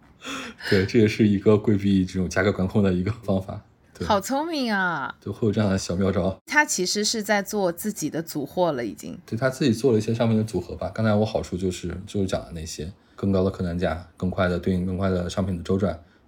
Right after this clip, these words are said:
Speaker 1: 然后也空价上好像也相对好一点。但它背后其实是也有一些取舍，它就是牺牲了像我这样的用户。我真的在我们被，那个被投企业那儿，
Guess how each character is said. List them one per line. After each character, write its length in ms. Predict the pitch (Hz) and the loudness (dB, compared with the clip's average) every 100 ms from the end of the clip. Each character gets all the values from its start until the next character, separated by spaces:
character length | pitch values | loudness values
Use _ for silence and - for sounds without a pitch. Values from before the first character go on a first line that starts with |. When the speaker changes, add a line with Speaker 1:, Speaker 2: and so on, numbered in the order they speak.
| - | -8
Speaker 1:
然 100 | 85 | -4
后 120 | 92 | -2
也 120 | 85 | -4
空 180 | 82 - | -4 0
价 160 | 98 95 | 2 2
上 140 | 90 | 0
好 140 | 85 82 | -2 -2
像 140 | 85 | -2
也 140 | 82 | -4
相 180 | 92 95 | -6 -2
对 140 | 92 92 | 0 0
好 220 | - - | -4 -8
一 80 | 90 | -8
点。 160 | 87 - _ _ _ _ | -10 -14 _ _ _ _
但 120 | 104 | 0
它 60 | 101 | 2
背 100 | 120 | 4
后 160 | 120 | 4
其 200 | 101 - | 4 2
实 60 | 101 | 0
是 220 | 98 98 92 | 2 2 4
也 80 | |
有 100 | 113 | 6
一 20 | 98 | 6
些 80 | |
取 220 | 95 - 95 | 2 0 -4
舍， 260 | - 87 - - _ | -4 -8 -8 -20 _
它 80 | - | -4
就 100 | 101 | -2
是 140 | 95 | -2
牺 180 | 95 - | -2 -2
牲 140 | 101 98 | 0 2
了 160 | 95 | 2
像 220 | 90 95 | 2 0
我 120 | 92 - | 0 -2
这 120 | 95 | -2
样 120 | 87 | -2
的 80 | 85 | -4
用 140 | 87 | -6
户。 280 | 85 - 85 - _ _ - | -6 -8 -10 -12 _ _ -8
我 120 | 92 | -4
真 120 | 104 | 2
的 120 | 110 | 2
在 360 | 110 110 98 98 - - _ - | 2 2 2 0 -4 -18 _ -6
我 100 | 90 | -4
们 100 | 90 | 0
被， 120 | 110 | 2
那 120 | 98 | 2
个 60 | 104 | 2
被 140 | 107 | 2
投 120 | 107 | 0
企 220 | 101 - | 0 -4
业 80 | 90 | -4
那 140 | 92 95 | -2 -2
儿， 140 | 92 | -4